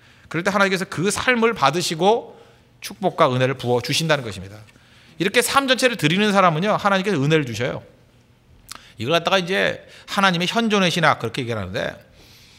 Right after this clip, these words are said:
하나님이 축복하시는 사람은 어딜 가든 된다라는 거예요.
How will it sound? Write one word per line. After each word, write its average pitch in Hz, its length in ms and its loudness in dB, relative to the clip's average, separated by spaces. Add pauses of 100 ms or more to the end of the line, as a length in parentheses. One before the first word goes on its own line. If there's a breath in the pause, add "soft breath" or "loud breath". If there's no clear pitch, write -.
(120)
하나님이 214 600 2
축복하시는 196 640 0
사람은 160 280 2
어딜 147 400 4
가든 165 300 4
된다라는 127 560 2
거예요. 95 240 -10